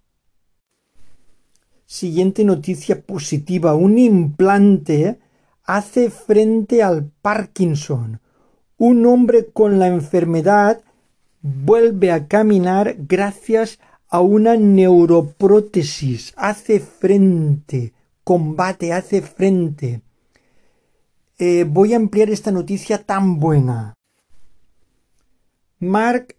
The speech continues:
Gautier, un vecino de Burdeos en Francia, empezó a tener problemas de movimiento y coordinación, temblores y rigidez cuando solo tenía treinta y seis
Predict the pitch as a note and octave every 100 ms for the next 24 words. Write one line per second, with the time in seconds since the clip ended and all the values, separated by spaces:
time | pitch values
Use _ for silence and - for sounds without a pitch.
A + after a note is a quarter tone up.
0 | - F#3 F3 E3+ A3 G3 F3+ F3+ F#3 F#3
1 | G3 F#3+ F#3 E3 D3+ D#3+ C#3+ D3+ D3 F#3
2 | F3+ D3+ D#3 D3+ E3+ F3+ F#3 - E3+ F3
3 | G3 _ _ _ G3 F#3 D#3 F3 D#3+ G#3+
4 | G#3+ A#3 A3+ G#3 G#3+ G3 G#3 G#3 G3+ G3
5 | F3+ E3 D#3+ E3 F3+ F#3 G#3 F#3+ E3 E3
6 | E3+ D3+ D3 D3+ D3 - E3+ E3 D3 B2
7 | _ _ _ F#3+ E3 D3+ E3+ G3+ A3 B3+
8 | - _ _ A3+ F#3+ F3+ D3 E3+ D#3+ G3
9 | G3+ G3+ _ - F3+ E3+ E3+ D#3+ D3+ D3
10 | - G3 A3 A3 F#3+ F3 F#3+ G3+ - F#3
11 | F3+ F3 D#3+ D#3 D#3 D3 D3 - F3+ G3
12 | F#3+ -